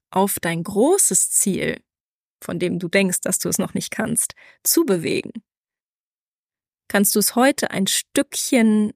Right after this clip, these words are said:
weiter versuchen, als du es gestern versucht hast? Sicherlich. Und diese kleinen Brückengedanken helfen dir,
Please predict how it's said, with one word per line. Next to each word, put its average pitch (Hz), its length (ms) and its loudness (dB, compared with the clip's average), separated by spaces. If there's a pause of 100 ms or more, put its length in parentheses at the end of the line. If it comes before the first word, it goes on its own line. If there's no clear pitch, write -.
(100)
weiter 190 600 0
versuchen, 208 640 2
als - 180 -2
du 185 100 -2
es 185 120 -4
gestern 262 340 0
versucht - 460 -8
hast? - 320 -10 (1600)
Sicherlich. - 720 -2 (880)
Und 202 160 0
diese 254 380 4
kleinen 220 840 2
Brückengedanken 185 800 -2
helfen 208 520 2
dir, 202 420 0